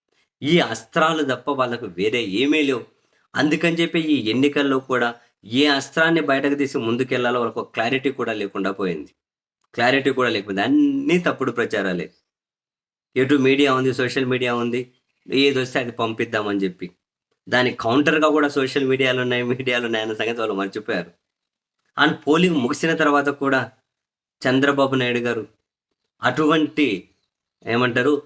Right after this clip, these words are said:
అ-, అటువంటి అస్త్రాలనైతే, అస్త్రం అంటారు దాన్ని, అటువంటి చెత్తనైతే వదిలిపెట్టట్లేదు. తాజాగా విశాఖపట్నం దగ్గర రి-, ప-, రి-, ఇద్దరు పక్కన పక్కన ఉన్న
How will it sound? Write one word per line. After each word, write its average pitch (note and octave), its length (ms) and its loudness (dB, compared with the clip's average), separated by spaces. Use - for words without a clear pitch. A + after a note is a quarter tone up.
అ-, A2+ 160 -2
అటువంటి D#3 640 0
అస్త్రాలనైతే, C3+ 800 0
అస్త్రం C3 320 -2
అంటారు G#2+ 280 0
దాన్ని, G#2+ 260 -2
అటువంటి C#3+ 300 4
చెత్తనైతే D3 560 2
వదిలిపెట్టట్లేదు. B2 840 -2
తాజాగా C3+ 380 2
విశాఖపట్నం A#2+ 680 0
దగ్గర A2+ 260 -2
రి-, C3+ 200 2
ప-, A#2+ 260 -2
రి-, C3+ 160 4
ఇద్దరు B2 320 0
పక్కన D3+ 280 -2
పక్కన D3 300 -2
ఉన్న C3+ 200 2